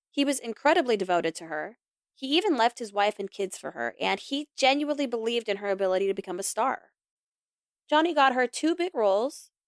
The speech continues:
One was in All About Eve, which was an all-star cast. The other was in The Asphalt Jungle.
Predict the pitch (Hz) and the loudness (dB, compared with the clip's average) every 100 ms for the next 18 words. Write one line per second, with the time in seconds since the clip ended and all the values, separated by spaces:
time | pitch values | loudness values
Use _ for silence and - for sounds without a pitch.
0 | _ _ 269 285 277 254 220 226 247 277 | _ _ 2 2 2 2 2 4 6 4
1 | - 214 233 226 208 196 196 - 180 202 | 4 -2 0 -2 -4 -4 -4 2 2 2
2 | 220 220 - 123 240 - - _ _ _ | 0 -2 0 -2 -2 -6 -14 _ _ _
3 | _ _ _ 226 269 349 330 277 240 240 | _ _ _ 0 2 4 4 4 2 0
4 | 226 208 196 196 208 190 190 175 131 95 | 2 2 2 -2 -4 -4 -4 -6 -8 -18